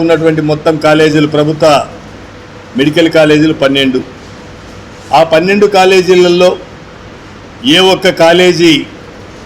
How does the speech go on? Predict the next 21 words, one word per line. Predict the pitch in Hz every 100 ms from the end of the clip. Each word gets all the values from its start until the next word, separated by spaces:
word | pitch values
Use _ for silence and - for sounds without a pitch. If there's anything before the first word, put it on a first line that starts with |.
| -
చంద్రబాబు | 147 160 175 175 165
నాయుడు | 175 165 160
గారి | 160 156
యొక్క | 156 156 156
పరిపాలనలో, | 151 160 151 143 127 - - - - - - 143
అంటే, | 175 170
వారు | 170 165 160
అప్పటికే | 180 170 180 165
ఉమ్మడి | 170 175 170
రాష్ట్రానికి | 165 - 170 165 160 143 120 - -
తొమ్మిది | 151 156 147
సంవత్సరాలు | 160 156 160 156
ముఖ్యమంత్రిగా, | 151 170 165 165 160 170 - - - - - - - 123
రెండు | 165 175
వేల | 185 175
పద్నాలుగు | 165 156 175 180 180
నుండి | 180 165
పంతొమ్మిది | 170 170 180 175 170
మధ్యకాలంలో | 165 175 175 170 170 165 131 - - - - - 135
విభజిత | 160 180 180 185 170 170
ఆంధ్రప్రదేశ్కి | 175 170 165 175 160 -